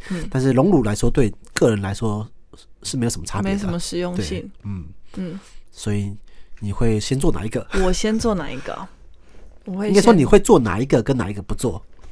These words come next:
Speaker 1: 我会先做眼睛雷射，
Speaker 2: <laughs>
Speaker 1: 自己先感受到。
Speaker 2: 哦，好。
Speaker 1: 嗯，然后
Speaker 2: 哪一个不做？
Speaker 1: 隆乳不做。
Speaker 2: 隆乳不做。
Speaker 1: 嗯，不做。
Speaker 2: 那你会考虑做隆鼻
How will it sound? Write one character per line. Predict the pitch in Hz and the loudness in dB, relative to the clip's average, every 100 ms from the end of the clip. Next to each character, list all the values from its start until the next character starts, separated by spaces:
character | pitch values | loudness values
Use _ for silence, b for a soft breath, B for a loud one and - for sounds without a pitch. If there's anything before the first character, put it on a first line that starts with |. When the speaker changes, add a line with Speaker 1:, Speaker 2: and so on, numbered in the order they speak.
| b b b b - | b b b b -8
Speaker 1:
我 | 196 | -2
会 | 233 247 | 2 2
先 | 233 208 | 0 -4
做 | 214 214 190 165 - - - | -2 0 0 -2 -6 -14 -10
眼 | 180 160 | -6 -6
睛 | 170 | -6
雷 | 170 185 | -6 -8
射， | - - | -2 8
Speaker 2:
<laughs> | - 147 147 180 180 170 180 185 190 | 10 10 6 8 8 8 8 8 8
Speaker 1:
自 | - | 8
己 | - | 8
先 | 233 | 6
感 | 247 202 | 4 2
受 | 185 240 220 | 4 2 4
到。 | 220 | 4
Speaker 2:
哦， | 147 151 151 151 151 147 | 6 6 4 2 0 -2
好。 | - | -4
Speaker 1:
嗯， | 180 165 - b b - | -4 -6 -10 b b -8
然 | 180 | -6
后 | 180 202 180 - - | -4 -4 -4 -6 -8
Speaker 2:
哪 | 101 101 | -6 -6
一 | |
个 | 98 | -6
不 | 90 | -4
做？ | - 101 156 | -4 -4 -4
Speaker 1:
隆 | 180 | -2
乳 | 202 175 | -2 -4
不 | - | -4
做。 | 160 160 - - | -4 -4 -4 -2
Speaker 2:
隆 | 120 | 4
乳 | 147 | 4
不 | 113 107 | 4 -2
做。 | 117 95 107 | -2 -4 -6
Speaker 1:
嗯， | 170 180 - | -6 -6 -6
不 | |
做。 | - | -4
Speaker 2:
那 | |
你 | 240 | 2
会 | 165 | 4
考 | - 107 | 4 2
虑 | 110 | -2
做 | 113 120 110 107 - - - - - - - - | 0 0 0 -4 -12 -20 -20 -20 -20 -20 -20 -12
隆 | 101 | -10
鼻 | 101 107 110 | -6 -6 -8